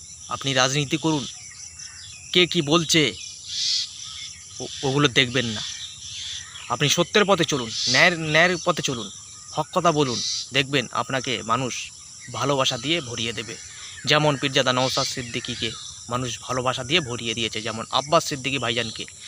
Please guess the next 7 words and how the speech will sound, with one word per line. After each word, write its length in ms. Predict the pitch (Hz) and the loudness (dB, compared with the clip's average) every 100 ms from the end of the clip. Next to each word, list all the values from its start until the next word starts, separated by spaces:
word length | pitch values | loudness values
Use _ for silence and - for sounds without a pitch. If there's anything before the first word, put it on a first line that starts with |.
| - - | -14 2
মানুষ 220 | 147 165 | 4 4
ভালোবাসা 420 | 127 143 143 139 | 6 4 4 0
দিয়ে 260 | 131 147 208 - - - - - - - | 0 -2 -2 -6 -12 -14 -16 -16 -14 -8
ভরিয়ে 260 | 113 160 180 | 2 6 8
দিয়েছে, 240 | 147 127 107 | 8 4 4
আপনাকেও 480 | 143 170 180 151 151 | 2 4 4 4 2
দেবে। 240 | 117 107 | 0 -4